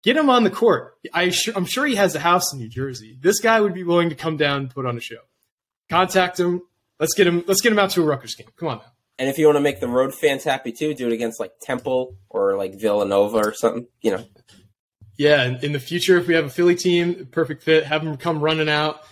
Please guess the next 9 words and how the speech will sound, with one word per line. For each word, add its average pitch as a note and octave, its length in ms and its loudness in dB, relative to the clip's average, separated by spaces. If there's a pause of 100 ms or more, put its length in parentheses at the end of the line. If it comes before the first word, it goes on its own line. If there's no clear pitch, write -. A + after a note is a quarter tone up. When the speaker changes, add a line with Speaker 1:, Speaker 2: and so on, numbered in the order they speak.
(180)
Speaker 1:
in C#3+ 100 -2
his C3 180 -4
bed D#3 320 0
gear, D#3+ 460 4
crawling D#3+ 380 0
out D#3 140 2
of C#3 80 -4
the, C#3 220 -4
the, C3 160 -6